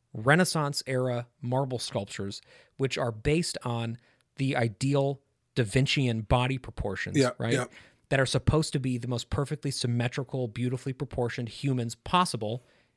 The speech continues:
Speaker 1: and made that into the character. Like, they are the most beautiful possible person, right?
Speaker 2: Well, and this is the funny thing, and this is, this is a little controversial for me to say, but I'm gonna fucking say it. Um,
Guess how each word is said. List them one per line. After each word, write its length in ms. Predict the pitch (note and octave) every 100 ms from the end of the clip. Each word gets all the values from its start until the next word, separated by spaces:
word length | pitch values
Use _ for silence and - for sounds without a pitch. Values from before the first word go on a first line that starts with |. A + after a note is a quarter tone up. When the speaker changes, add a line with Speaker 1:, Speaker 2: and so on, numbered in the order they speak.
| _ _ _ _ _
Speaker 1:
and 220 | D3+ D3
made 240 | D#3+ E3+ D3
that 160 | C3+
into 200 | C#3 B2+ A#2+
the 80 |
character. 460 | A2+ F3 E3 C3+ A2
Like, 180 | B2+ C3
they 140 | D3+
are 140 | C#3+ C3
the 160 | B2+
most 340 | C3 C3+ B2+ A#2+
beautiful 400 | C3 C#3 - B2
possible 480 | - C3 B2+ B2 A#2
person, 440 | - A#3 - -
right? 180 | F2+ A2+ - _
Speaker 2:
Well, 240 | D3+ D3+
and 220 | C#3+ D3+
this 140 | F3+ E3+
is 120 | F#3+
the 100 | D3+
funny 260 | - C3+ B2+
thing, 240 | A#2 G#2+
and 100 | A2
this 160 | A#2 C3
is, 160 | A2+
this 220 | - A#2+ B2+
is 60 |
a 40 | A#2
little 140 | G#2+
controversial 580 | - A2+ A2 A2 G#2+ G#2+
for 140 | -
me 100 | A2
to 60 | G#2+
say, 220 | - G#2+
but 120 | G#2+
I'm 100 | D3
gonna 140 | D#3 C#3
fucking 240 | C#3 B2+
say 180 | - A#2+
it. 140 | - - - - _
Um, 300 | C#3 B2+ B2